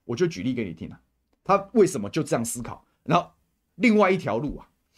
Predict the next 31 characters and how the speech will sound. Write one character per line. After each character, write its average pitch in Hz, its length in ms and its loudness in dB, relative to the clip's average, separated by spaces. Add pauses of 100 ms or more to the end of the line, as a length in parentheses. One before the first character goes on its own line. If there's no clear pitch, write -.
(180)
另 196 180 2
外 190 140 4
一 175 40 0
条 170 180 -4
路 120 160 -6
啊， - 100 -18 (880)
其 208 100 2
实 247 80 6
这 302 100 6
两 196 140 4
条 160 140 2
路 220 100 0
是 208 80 0
并 196 180 -2
行 87 220 -8
的。 - 120 -20
我 160 100 2
从 185 120 2
来 226 60 4
没 220 100 4
有 220 60 6
讲 151 180 -2
政 180 160 0
治 160 160 -4
一 123 80 -6
定 151 120 0
要 143 100 2
用 131 100 -2
怎 104 120 -10
么 85 80 -12
样， - 180 -12